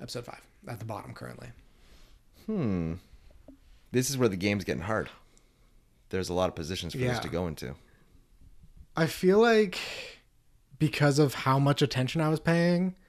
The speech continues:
Speaker 1: there were a few laughs, but no just, like, real big banger jokes.
Speaker 2: Yeah,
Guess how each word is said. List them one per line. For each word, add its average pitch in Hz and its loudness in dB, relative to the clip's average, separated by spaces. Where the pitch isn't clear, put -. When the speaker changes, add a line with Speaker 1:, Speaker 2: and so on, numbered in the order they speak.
Speaker 1:
there 139 2
were 135 4
a 120 0
few 139 2
laughs, 147 -2
but 143 6
no 147 8
just, 151 4
like, 147 4
real 127 2
big 117 -2
banger 110 0
jokes. - -8
Speaker 2:
Yeah, 92 6